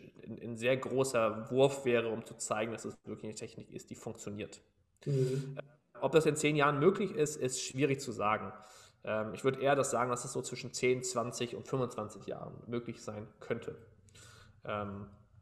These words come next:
Speaker 1: das sind so, glaub ich, die großen, die so, äh, f-, die Firma in zehn Jahren.
Speaker 2: Verstehe. Cool. Dann die letzte Frage von mir. Ja, wir haben über sehr viele Themen gesprochen.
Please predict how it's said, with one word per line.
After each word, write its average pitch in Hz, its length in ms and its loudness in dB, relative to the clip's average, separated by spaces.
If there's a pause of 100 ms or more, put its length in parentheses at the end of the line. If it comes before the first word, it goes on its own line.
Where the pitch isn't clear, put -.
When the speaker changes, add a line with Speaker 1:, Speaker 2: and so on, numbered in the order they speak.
(100)
Speaker 1:
das 117 120 0
sind 135 80 -2
so, 123 100 4
glaub 113 160 4
ich, 117 60 -4
die - 120 -8
großen, 113 460 -2
die 107 140 -6
so, 104 180 -6
äh, 101 40 -6 (960)
f-, - 280 -16
die 110 80 -8
Firma 123 280 0
in 113 80 -4
zehn 117 240 -6
Jahren. 113 280 -4 (1300)
Speaker 2:
Verstehe. 135 340 6 (240)
Cool. - 380 12
Dann 147 240 10
die 139 80 8
letzte 143 300 10
Frage 147 300 12
von 139 200 10
mir. 170 280 10 (120)
Ja, 143 180 8
wir 143 80 12
haben 139 100 12
über 139 180 12
sehr 151 140 12
viele 147 200 6
Themen 151 220 6
gesprochen. 147 440 8